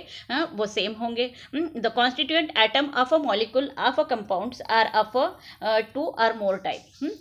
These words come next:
और, अ, constituent atom, अ, जो है, हम्म, of a molecule of a compound are of two or more type, हम्म, and are joined to each other by chemical bond, हम्म,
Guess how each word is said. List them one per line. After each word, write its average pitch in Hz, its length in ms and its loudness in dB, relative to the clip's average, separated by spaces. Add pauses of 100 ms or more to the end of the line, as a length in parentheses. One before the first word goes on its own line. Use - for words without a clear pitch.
(280)
और, 214 100 6
अ, 190 540 -8
constituent 220 760 0
atom, 311 340 0
अ, 220 400 2 (180)
जो 262 180 4
है, 220 380 0
हम्म, 339 160 -4 (220)
of 233 140 2
a 294 280 0 (420)
molecule 247 500 2
of 226 220 2
a 294 80 6
compound 196 460 -2 (460)
are 254 120 4 (120)
of 214 140 2 (200)
two 285 100 -2 (120)
or 240 160 6 (280)
more 226 200 4
type, 175 280 -2 (220)
हम्म, 277 140 -6 (140)
and 220 180 0
are 208 180 2
joined 208 440 0
to 330 160 -4
each 214 180 -4
other 190 200 0
by 214 200 0
chemical 190 380 -4
bond, 269 240 -2 (260)
हम्म, 330 100 -4